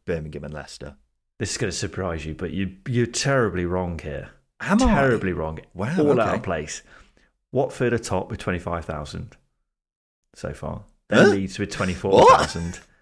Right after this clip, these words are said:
Speaker 2: Yeah.
Speaker 1: I mean,
Speaker 2: Then
Speaker 1: that
Speaker 2: Leeds
Speaker 1: with
Speaker 2: with
Speaker 1: no
Speaker 2: twenty.
Speaker 1: disrespect to Watford, but what the fuck? <laughs>
Speaker 2: Yeah, Watford top, twenty-five thousand, Leeds twenty-four thousand, then Birmingham with twenty-one thousand, then Leicester with twenty thousand.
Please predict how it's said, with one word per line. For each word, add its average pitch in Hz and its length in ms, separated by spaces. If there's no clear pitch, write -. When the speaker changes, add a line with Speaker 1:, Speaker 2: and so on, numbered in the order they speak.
Speaker 2:
Yeah. 107 280
Speaker 1:
I - 60
mean, 147 60
Speaker 2:
Then 190 80
Speaker 1:
that - 80
Speaker 2:
Leeds 139 60
Speaker 1:
with 117 100
Speaker 2:
with - 0
Speaker 1:
no 151 140
Speaker 2:
twenty. 127 100
Speaker 1:
disrespect 113 380
to 113 80
Watford, 117 360
but 98 140
what - 180
the 87 100
fuck? - 500
<laughs> - 40
Speaker 2:
Yeah, 117 180
Watford 127 380
top, - 320
twenty-five 101 420
thousand, 98 460
Leeds 120 280
twenty-four 98 520
thousand, 90 480
then 117 200
Birmingham 113 420
with 90 100
twenty-one 92 420
thousand, 80 480
then 85 180
Leicester 87 320
with 78 120
twenty 87 280
thousand. - 520